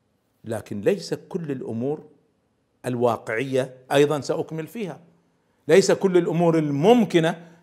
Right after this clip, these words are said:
سأكمل فيها، وإنما لها قوانين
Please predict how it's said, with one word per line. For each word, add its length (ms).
سأكمل 540
فيها، 380
وإنما 480
لها 240
قوانين 720